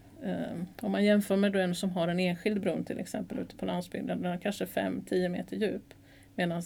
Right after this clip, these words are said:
eh, en jordbruksbrunn oftast är hundra meter eller hundrafemtio meter djup. Så man tar ju vatt-,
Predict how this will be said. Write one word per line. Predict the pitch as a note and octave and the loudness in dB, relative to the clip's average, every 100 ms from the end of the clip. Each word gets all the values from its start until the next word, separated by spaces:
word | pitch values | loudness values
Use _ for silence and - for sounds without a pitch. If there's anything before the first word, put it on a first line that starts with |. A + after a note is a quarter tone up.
| F3+ | -6
eh, | E3 - F#3+ F3+ D#3+ - - - | -6 -4 -2 0 0 -2 -6 -6
en | F3+ | -2
jordbruksbrunn | F#3 F3+ D3+ D3+ - G#3+ G#3+ | 0 0 -2 -8 -2 2 4
oftast | F#3+ - E3+ E3+ | 2 0 -4 -2
är | - - | -6 -2
hundra | F3+ F#3+ G3 F#3+ | 0 0 2 0
meter | F#3 F3 F3 - | 0 -2 -4 -4
eller | - - | -2 -4
hundrafemtio | E3+ - F3 G#3 G#3 - | -4 -6 -2 -2 0 -2
meter | B3 - | -4 -4
djup. | - A3+ - - - - - - - - | -6 -6 -10 -20 -20 -20 -20 -20 -20 -20
Så | - F#3+ | -8 -4
man | - | -4
tar | - F3 | -2 -2
ju | F3 - - | 0 -4 -10
vatt-, | - F#3+ F#3 - | -6 -6 -6 -14